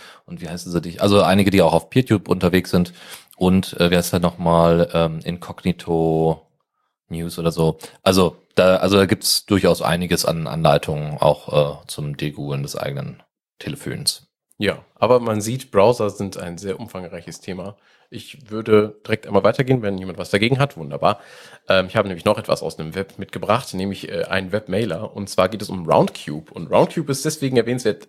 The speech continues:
Speaker 2: äh, klar, das hat, glaub ich, so ziemlich jeder, der sich, äh, mit, äh,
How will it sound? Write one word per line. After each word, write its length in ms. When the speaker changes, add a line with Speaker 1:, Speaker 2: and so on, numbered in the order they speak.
Speaker 2:
äh, 220
klar, 240
das 180
hat, 180
glaub 200
ich, 140
so 140
ziemlich 340
jeder, 240
der 200
sich, 300
äh, 120
mit, 300
äh, 120